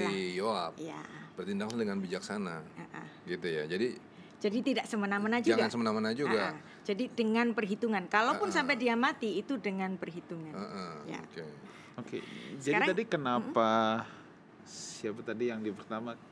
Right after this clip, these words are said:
Speaker 3: Ken-,
Speaker 2: Abner.
Speaker 3: kenapa Adonia takut dengan Salomo? Karena Yoab ada di pihak Salomo?
Speaker 2: Eh, enggak.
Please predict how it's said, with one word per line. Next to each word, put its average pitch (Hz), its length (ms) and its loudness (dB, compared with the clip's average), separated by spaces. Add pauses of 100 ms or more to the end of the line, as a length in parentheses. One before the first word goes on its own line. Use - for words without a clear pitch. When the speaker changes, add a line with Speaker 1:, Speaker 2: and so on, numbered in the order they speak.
Speaker 3:
Ken-, 147 160 0
Speaker 2:
Abner. - 640 -8
Speaker 3:
kenapa 147 480 6
Adonia 131 760 4
takut - 460 -2
dengan 110 480 -4 (180)
Salomo? 104 540 -2 (160)
Karena 120 280 -6
Yoab 113 320 0
ada 120 140 -4
di 104 160 -4
pihak 104 280 -8
Salomo? 95 420 -8 (280)
Speaker 2:
Eh, 226 220 0
enggak. 277 300 -4